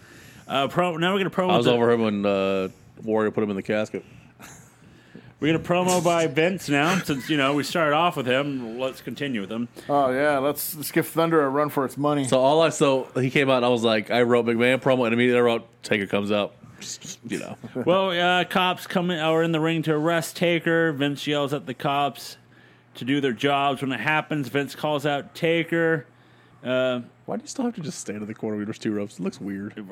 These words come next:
Speaker 1: Uh, Vince wants to know who the hell Taker thinks he is. Undertaker's gonna pay tonight.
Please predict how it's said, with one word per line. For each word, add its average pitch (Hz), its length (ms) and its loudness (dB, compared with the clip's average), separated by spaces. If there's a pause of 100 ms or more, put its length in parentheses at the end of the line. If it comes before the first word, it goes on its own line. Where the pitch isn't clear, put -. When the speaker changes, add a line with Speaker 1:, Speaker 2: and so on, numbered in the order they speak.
Speaker 1:
Uh, 131 220 0
Vince 156 340 0
wants 165 220 0
to 165 40 -4
know 156 160 2
who 160 140 2
the 156 140 0
hell 156 260 0
Taker 151 320 -2
thinks 147 300 -4
he 147 180 0
is. 160 400 2 (460)
Undertaker's 143 480 -2
gonna 131 160 -2
pay 180 320 -2
tonight. 165 580 0